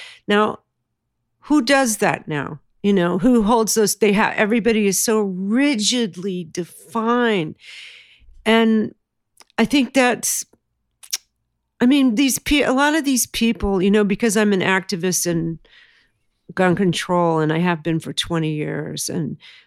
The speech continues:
because I'm a liberal, and they assume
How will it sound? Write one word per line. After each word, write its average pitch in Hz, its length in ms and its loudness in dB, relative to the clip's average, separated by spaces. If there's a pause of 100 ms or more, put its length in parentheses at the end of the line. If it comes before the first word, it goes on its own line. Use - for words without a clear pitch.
(120)
because 170 400 0
I'm 175 480 0
a 170 80 -2
liberal, 156 720 -2
and 160 560 -4
they 185 480 0
assume 165 960 -2